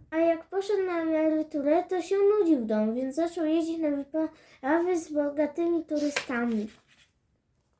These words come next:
Teraz jest gdzieś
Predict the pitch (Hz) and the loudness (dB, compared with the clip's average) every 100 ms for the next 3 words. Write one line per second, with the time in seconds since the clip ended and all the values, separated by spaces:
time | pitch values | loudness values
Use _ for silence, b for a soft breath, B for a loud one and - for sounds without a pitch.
0 | _ _ _ _ _ _ _ _ _ _ | _ _ _ _ _ _ _ _ _ _
1 | _ _ _ _ _ _ _ B B B | _ _ _ _ _ _ _ B B B
2 | 381 370 370 339 302 311 349 381 - | -2 0 2 0 0 0 2 2 0